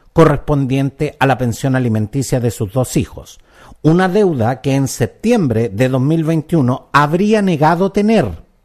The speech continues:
Claramente, el señor Parisi recuperó la memoria tras el paso de los años.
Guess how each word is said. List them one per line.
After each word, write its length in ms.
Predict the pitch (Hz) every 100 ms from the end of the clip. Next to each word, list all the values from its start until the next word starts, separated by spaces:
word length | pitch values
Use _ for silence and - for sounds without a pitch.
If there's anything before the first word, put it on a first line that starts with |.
| _ _ _ _ _ _ _ _ _ _
Claramente, 1000 | 196 226 214 196 214 185 - 92 78 - _ -
el 160 | 135
señor 480 | 127 147 143 165 143
Parisi 640 | - 120 151 117 113 104 - - -
recuperó 540 | 101 123 143 151 151 180
la 140 | 170
memoria 580 | 151 123 175 220 113 98
tras 240 | - 107
el 120 | 120 101
paso 300 | 113 - 90
de 120 | 92
los 200 | 98 -
años. 520 | 220 143 104 -